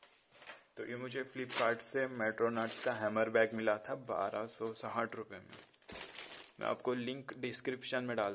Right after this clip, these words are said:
दूंगा। अगर आपको भी ये चाहिए तो ये फ़ोर्टी एल का size है इसका, जो कि अगर आप college या school जाते हो तो उसके हिसाब से ठीक है। तो इसमें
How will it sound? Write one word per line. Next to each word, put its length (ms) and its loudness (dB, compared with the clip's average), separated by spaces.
दूंगा। 260 -6
अगर 200 4
आपको 240 4
भी 140 2
ये 100 2
चाहिए 280 2
तो 180 -4
ये 140 2
फ़ोर्टी 400 0
एल 160 2
का 300 0
size 360 -4
है 80 -4
इसका, 240 -8
जो 140 -4
कि 500 -8
अगर 240 4
आप 200 6
college 360 2
या 120 4
school 300 0
जाते 280 2
हो 120 0
तो 140 -6
उसके 300 -8
हिसाब 320 -2
से 180 -4
ठीक 220 -2
है। 160 -4
तो 160 -4
इसमें 400 -8